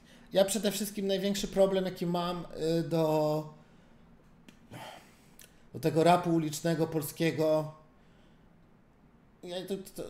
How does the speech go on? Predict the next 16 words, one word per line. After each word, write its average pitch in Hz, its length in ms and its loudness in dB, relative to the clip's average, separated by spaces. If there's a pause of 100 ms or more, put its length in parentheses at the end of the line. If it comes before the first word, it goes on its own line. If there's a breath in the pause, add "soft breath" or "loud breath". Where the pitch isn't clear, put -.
(160)
oczywiście 175 400 -4
to 175 80 -6
nie 185 100 0
chodzi 185 220 4
o 170 40 0
to, 175 120 -6
że 160 160 0
teraz 156 280 0
mówię 165 260 2
o 175 40 0
Hadzie, 151 340 0
nie? 139 140 0
Ale 143 180 0 (1120)
to 139 580 -2 (480)
chciałbym 151 320 0
poruszyć 147 640 -4